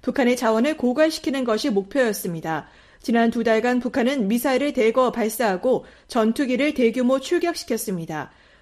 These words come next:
북한은 지속할 수 없는 군사적 도발을 하고 있습니까?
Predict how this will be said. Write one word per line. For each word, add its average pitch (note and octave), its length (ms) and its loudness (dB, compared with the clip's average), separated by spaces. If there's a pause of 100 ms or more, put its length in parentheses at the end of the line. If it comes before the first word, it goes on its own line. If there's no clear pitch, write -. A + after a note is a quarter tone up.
북한은 C#4+ 420 0
지속할 F4 440 0
수 C#4 120 0
없는 C#4+ 460 0
군사적 D#4 480 -2
도발을 A3+ 380 0
하고 C#4 240 -4
있습니까? A3 680 -6